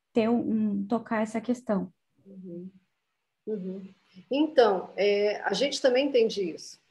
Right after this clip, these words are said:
Speaker 2: tá? O que a gente, é, é, é tão danosa e é tão perigosa que por isso que precisa ser alertado de todos esses cuidados que precisam, é, precisa se ter para a utilização do fogo.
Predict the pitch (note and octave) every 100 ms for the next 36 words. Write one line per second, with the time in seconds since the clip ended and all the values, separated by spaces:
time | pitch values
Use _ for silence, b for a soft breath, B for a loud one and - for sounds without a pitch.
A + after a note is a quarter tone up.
0 | _ D#3+ E3 F#3 F3 G3 - A#3 - A3+
1 | G#3 F3 F3 F3 E3+ E3 E3+ F#3+ - D4+
2 | F4+ C4+ A#3 A3 A3+ G#3 G3+ F#3+ F#3+ -
3 | D#4 F#4 A#4+ C#4 G#3+ F3+ G#3 A3 G#3 F#3
4 | E3+ - _ _ _ _ _ - B3 C#4
5 | C4+ D#4+ D#4+ D4 C4+ B3+ B3+ C#4+ D4+ -
6 | B3 A3 G3 - A3 A3 A3 A#3 C#4 D#4
7 | F4 D4 C#4 C#4 - B3 G#3+ G#3 G#3+ -
8 | G3+ A#3+ A#3 - B3+ B3 A#3 A#3 - -
9 | - G3 F#3+ F3+ F3+ - G3 B3 A#3 A#3
10 | - D4+ - A3+ F#3+ - - _ _ _
11 | G#3 G3+ G#3+ G#3+ A#3+ A3+ G#3+ G#3+ A3+ G#3
12 | A3 - F#3 E3+ E3